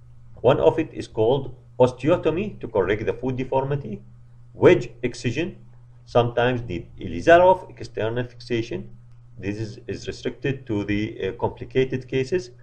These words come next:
And lastly, arthrodesis of the, uh, joint, sometimes of benefit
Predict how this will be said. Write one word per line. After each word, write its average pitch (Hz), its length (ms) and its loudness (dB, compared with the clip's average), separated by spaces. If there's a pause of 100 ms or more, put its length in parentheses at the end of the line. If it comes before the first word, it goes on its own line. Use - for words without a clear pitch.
(380)
And 127 360 4
lastly, 113 640 4 (180)
arthrodesis 110 840 0 (100)
of 113 260 6
the, 104 260 -4 (280)
uh, 95 120 0
joint, 107 360 0
sometimes 98 760 0
of - 280 -2
benefit 95 540 -6